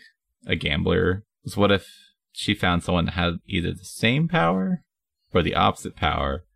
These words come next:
But the reason it's, like, a power thing in this case is they meet gambling and they keep just, like, perfectly getting each other but can't beat each other.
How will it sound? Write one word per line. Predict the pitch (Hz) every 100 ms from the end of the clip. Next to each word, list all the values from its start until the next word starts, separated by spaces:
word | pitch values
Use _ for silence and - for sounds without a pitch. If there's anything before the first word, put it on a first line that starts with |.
| _
But | - 170 _ _ _
the | 95
reason | 92 101 101 98
it's, | 85 - - _
like, | 85 80
a | -
power | - 92 87
thing | 85 82 80 82 - -
in | 87
this | 90 - - -
case | - 82 - -
is | 82
they | - 82
meet | 82 87 -
gambling | - 82 85 - - 85 - _ -
and | 87
they | 82
keep | - 85 -
just, | 90 -
like, | - 60 - - _ _ _
perfectly | - - 87 - - 87
getting | - - 87 87
each | - -
other | 87 87 82 85 90 - _
but | 90 -
can't | - 82 -
beat | 87 -
each | 104 -
other. | 123 131 127